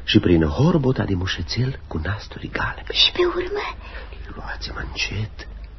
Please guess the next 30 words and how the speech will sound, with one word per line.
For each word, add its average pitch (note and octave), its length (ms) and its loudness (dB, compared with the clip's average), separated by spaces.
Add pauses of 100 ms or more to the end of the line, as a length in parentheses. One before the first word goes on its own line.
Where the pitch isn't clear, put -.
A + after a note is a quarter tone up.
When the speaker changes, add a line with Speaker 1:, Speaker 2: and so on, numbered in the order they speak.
(240)
Speaker 1:
Și - 160 -2
nu F#2 80 4
mă F#3 60 2
întrebați D#3 480 2
prea - 160 -4
multe C2+ 380 -6
lucruri B1+ 400 -4
odată, C#3+ 420 0
că - 140 0
mă C#3+ 160 2
încurc. F#3+ 680 0 (1160)
Să - 200 6
nu D3+ 140 12
fiți A#3+ 320 6
curioși F2+ 640 8
de D#2 120 -2
ce - 200 0
pământul E3+ 520 8
este C#3 320 6
negru, G#2 760 10 (420)
iarba D2+ 580 0
verde C#2 500 -2 (280)
și - 140 -4
cerul - 360 0
albastru, - 680 -6 (360)
că D#3+ 200 6
nu A3 60 4
știu A3+ 200 0
deloc. - 420 -2 (1600)
Așa, C2+ 760 2